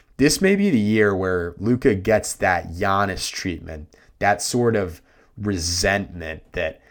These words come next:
he starts becoming really heavily doubted more than anything else. And he gets this almost resentment after he won the two M V Ps. He lost to Toronto in one year, then he loses to Miami in the next. They have the Giannis wall. They,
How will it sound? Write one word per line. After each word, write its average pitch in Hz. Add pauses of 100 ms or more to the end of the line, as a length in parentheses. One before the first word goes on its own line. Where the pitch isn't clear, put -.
(160)
he -
starts 131
becoming 101
really 104
heavily 101
doubted 90
more 90
than 87
anything 90
else. 87
And 80 (400)
he -
gets 95
this - (600)
almost 104
resentment 104
after 92
he 87
won 107
the 117
two 123
M 117
V 113
Ps. 110
He 92
lost 104
to 143
Toronto 131
in 131
one 120
year, 120
then 107
he 92
loses 104
to 135
Miami 127
in 135
the 135
next. 101
They 85
have 92
the 131
Giannis 113
wall. 101
They, 90